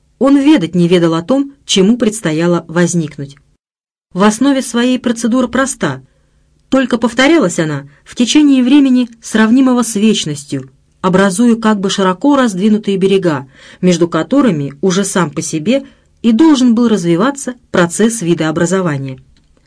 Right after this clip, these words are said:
Поддержка была предельно осторожной. Никакой детализации, никаких конкретных указаний, никаких инструкций,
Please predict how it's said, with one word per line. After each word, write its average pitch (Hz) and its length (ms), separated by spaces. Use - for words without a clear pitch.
Поддержка 220 560
была 220 240
предельно 180 500
осторожной. 156 720
Никакой 262 400
детализации, 165 920
никаких 233 400
конкретных 226 560
указаний, 175 680
никаких 277 420
инструкций, 233 720